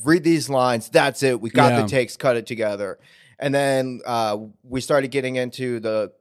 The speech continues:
Speaker 1: the holiday specials last year. So, like, Sleigh Ride, there were, there were a few good, really good Bob lines that were fucking improvised.
Speaker 2: Yeah. Oh, actually, that's a good example because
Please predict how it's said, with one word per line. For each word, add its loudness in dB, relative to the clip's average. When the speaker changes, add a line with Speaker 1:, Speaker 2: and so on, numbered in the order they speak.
Speaker 1:
the -2
holiday 0
specials -6
last -2
year. -6
So, -6
like, -4
Sleigh -2
Ride, -2
there 4
were, 2
there 2
were 4
a 0
few 0
good, 0
really 0
good -4
Bob 4
lines -4
that -2
were -6
fucking -4
improvised. 0
Speaker 2:
Yeah. 10
Oh, 4
actually, 0
that's 4
a -2
good 2
example 2
because 2